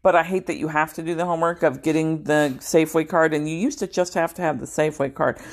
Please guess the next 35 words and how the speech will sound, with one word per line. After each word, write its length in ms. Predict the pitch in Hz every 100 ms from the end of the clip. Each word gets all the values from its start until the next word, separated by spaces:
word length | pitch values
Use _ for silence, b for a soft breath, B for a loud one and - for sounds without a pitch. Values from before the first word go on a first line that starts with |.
| B -
but 100 | 143
now 140 | 175
you 140 | 214 214
have 120 | 196
to 60 | 196
have 100 | 175
the 80 | 170
Safeway 400 | 175 160 156 151
card, 260 | 151 147 -
and 280 | 165 185 208
you 80 | 180
have 140 | 180
to 80 | 175
get 160 | 165 170
their 140 | 156
app 260 | 135 147 -
and 400 | 151 160 175 180
physically 600 | - 190 190 185 185 -
add 360 | - 185 185 180
the 60 | -
coupons 800 | - 190 190 165 156 147 160 -
to 300 | - 185 190
your 220 | 185 180
card. 720 | - 180 170 160 139 143 - b b b b -
And 100 | 208
I'm 140 | 226
like, 200 | 220 214
"Well, 120 | 214
then 240 | 208 220 208
we're 100 | 202
just 260 | 180 190
back 260 | 196 185 185
to 80 | 175
coupon 400 | 220 180 147 135
clipping." 380 | 131 127 -